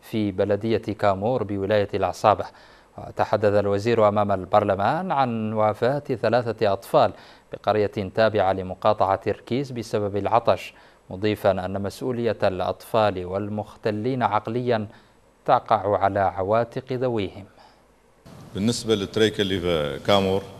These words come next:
Speaker 2: ما عندنا علم لهم ضحايا لمجاعة، يسوى كبار ويسوى صغار. بالنسبة للتريكة اللي في كامور، فهم فعلًا أهزلت الشاسرة بركيز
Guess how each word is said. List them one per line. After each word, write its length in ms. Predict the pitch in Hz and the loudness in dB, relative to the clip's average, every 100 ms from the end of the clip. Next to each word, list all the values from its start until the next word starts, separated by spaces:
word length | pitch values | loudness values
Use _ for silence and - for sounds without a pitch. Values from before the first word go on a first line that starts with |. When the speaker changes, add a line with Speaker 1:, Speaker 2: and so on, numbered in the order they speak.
| - - - - - 95 | -18 -20 -20 -20 -6 0
Speaker 2:
ما 100 | 98 | 2
عندنا 320 | 110 104 101 | 2 2 0
علم 260 | 107 101 | 0 0
لهم 420 | 95 98 92 95 92 | 0 0 -2 -2 -4
ضحايا 920 | 90 95 92 90 85 78 78 71 67 - - - 95 | -4 -2 0 0 0 -2 -4 -6 -8 -14 -18 -14 -8
لمجاعة، 440 | 85 95 76 67 - - - - - - - - | -2 0 0 -2 -14 -20 -20 -20 -20 -20 -14 -8
يسوى 520 | 90 - 98 87 80 | -6 -2 2 2 2
كبار 460 | - 82 82 90 92 | -2 -6 -2 0 0
ويسوى 320 | 85 - 85 | -2 -4 -8
صغار. 360 | - 76 65 - - - - - - - - - - | -6 -4 -4 -8 -16 -18 -18 -18 -18 -18 -18 -18 -4
بالنسبة 440 | 104 131 - 110 104 | 2 2 2 0 2
للتريكة 580 | 98 95 - 117 - | 2 0 2 2 2
اللي 200 | 104 98 | 0 0
في 320 | 85 87 76 - - - | 0 0 0 -4 -6 4
كامور، 380 | 110 104 104 - - - - - - - - - | 4 6 2 0 -10 -16 -16 -16 -18 -18 -10 0
فهم 160 | 107 | 2
فعلًا 440 | 104 127 123 110 85 - - | 4 2 4 2 0 -8 -4
أهزلت 600 | 101 98 104 - 101 85 - - - - | -2 0 -2 0 0 0 -4 -16 -16 -12
الشاسرة 640 | 80 - 113 107 - 98 117 - - - - - - | -8 2 6 6 4 -2 -4 -10 -16 -18 -18 -12 -6
بركيز 720 | 95 - 110 113 104 - | -6 2 4 4 2 -6